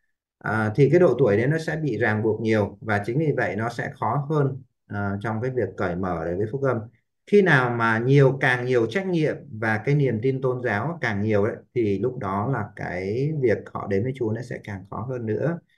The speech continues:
Hay nói cách khác là cái đồn lũy để trói buộc cái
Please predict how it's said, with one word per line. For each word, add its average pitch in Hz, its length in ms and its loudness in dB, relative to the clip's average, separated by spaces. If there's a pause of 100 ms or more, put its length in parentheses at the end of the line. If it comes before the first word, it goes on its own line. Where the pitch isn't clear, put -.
(240)
Hay 143 120 6
nói 139 140 6
cách 156 140 -2
khác 180 160 0
là 127 140 -4
cái 139 100 -4
đồn 117 320 2
lũy 151 360 0
để 98 180 -4
trói 120 260 -4
buộc 156 440 -2
cái 139 120 -4